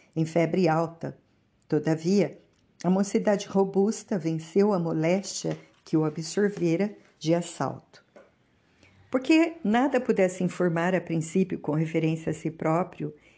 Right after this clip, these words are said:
e em face das mensagens que conduzia da parte dos cristãos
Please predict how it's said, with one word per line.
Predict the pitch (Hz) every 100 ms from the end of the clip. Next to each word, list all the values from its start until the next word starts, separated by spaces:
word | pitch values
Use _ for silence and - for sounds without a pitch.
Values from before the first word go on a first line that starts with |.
| _
e | 165
em | 170
face | 165 180 160 165 -
das | 156 160
mensagens | 160 156 - 160 160 156 -
que | -
conduzia | - 156 156 151 - 196 233
da | 165
parte | 160 160 151 -
dos | 143 143 -
cristãos | - 170 165 - 180 180 208 -